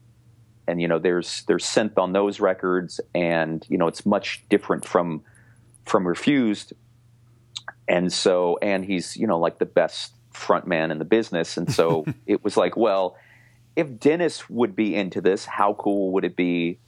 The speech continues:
Speaker 1: to, you know, put together a, a project with him?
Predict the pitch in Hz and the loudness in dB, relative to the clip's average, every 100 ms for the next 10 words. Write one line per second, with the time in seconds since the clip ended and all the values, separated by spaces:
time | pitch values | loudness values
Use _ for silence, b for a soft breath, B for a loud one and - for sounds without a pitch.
0 | _ _ - 101 90 87 82 82 - _ | _ _ -4 0 2 2 0 -2 -6 _
1 | _ _ _ _ _ _ - 107 95 78 | _ _ _ _ _ _ -4 0 2 0
2 | 82 - - 110 107 98 98 95 101 95 | -2 -6 0 0 2 0 2 2 2 2
3 | 90 - - - 95 - 82 80 78 78 | 0 -2 -2 0 0 2 -2 0 -4 -4
4 | 76 - | -6 -12